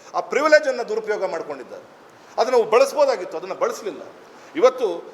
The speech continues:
ಒಬ್ಬ ಶಾಸಕ ತಾಲೂಕು ಆಡಳಿತ ಸೌಧದಲ್ಲಿ ನಿಂತ್ಕೊಂಡು ತನ್ನದೇ ಅಧಿಕಾರಿಗಳು, ತನ್ನದೇ ಸಿಬ್ಬಂದಿ, ತನ್ನದೇ ವ್ಯವಸ್ಥೆ, "ಅವರು ಭ್ರಷ್ಟ, ಇವರಿಗೆ ನಾನು ಕಾಲರ್ ಹಿಡಿತೀನಿ, ಅವ್ರನ್ನ ತಲೆ ಕಡಿತೀನಿ",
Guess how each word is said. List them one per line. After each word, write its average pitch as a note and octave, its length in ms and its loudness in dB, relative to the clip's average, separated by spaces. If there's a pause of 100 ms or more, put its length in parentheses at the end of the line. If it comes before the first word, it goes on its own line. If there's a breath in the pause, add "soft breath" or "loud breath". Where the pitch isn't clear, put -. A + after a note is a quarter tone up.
ಒಬ್ಬ D#3+ 160 0
ಶಾಸಕ E3+ 760 -2 (840)
ತಾಲೂಕು B3 500 4
ಆಡಳಿತ A3+ 400 2
ಸೌಧದಲ್ಲಿ A#3 440 -2
ನಿಂತ್ಕೊಂಡು G#3 640 -2 (540)
ತನ್ನದೇ A3 360 2
ಅಧಿಕಾರಿಗಳು, A3+ 800 0 (720)
ತನ್ನದೇ A#3 520 2
ಸಿಬ್ಬಂದಿ, A#3 480 0
ತನ್ನದೇ A3+ 360 0
ವ್ಯವಸ್ಥೆ, B3 560 0 (960)
"ಅವರು F3+ 240 2
ಭ್ರಷ್ಟ, F#3 360 0 (840)
ಇವರಿಗೆ F#3 360 2
ನಾನು F3+ 180 0
ಕಾಲರ್ G3+ 340 4
ಹಿಡಿತೀನಿ, G3+ 600 -4 (540)
ಅವ್ರನ್ನ G3+ 260 2
ತಲೆ F#3 260 4
ಕಡಿತೀನಿ", G#3+ 720 -2